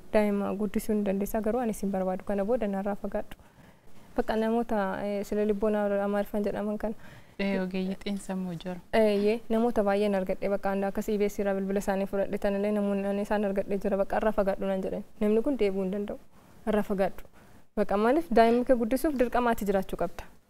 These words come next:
Speaker 2: Dhugaadha.
Speaker 1: Gahee guddaa kan qabdu daa'ima guddisuuf haadha waan ta'eef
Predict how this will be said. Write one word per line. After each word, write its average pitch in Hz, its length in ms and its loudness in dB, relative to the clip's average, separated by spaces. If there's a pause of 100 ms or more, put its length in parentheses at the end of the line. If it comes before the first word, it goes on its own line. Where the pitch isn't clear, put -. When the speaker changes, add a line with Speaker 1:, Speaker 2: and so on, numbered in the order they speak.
(260)
Speaker 2:
Dhugaadha. 196 580 -6
Speaker 1:
Gahee 214 200 8
guddaa 220 260 4
kan 220 140 0
qabdu 202 280 0
daa'ima 202 260 2
guddisuuf 220 380 -2
haadha 196 280 0
waan 196 160 -4
ta'eef 262 200 0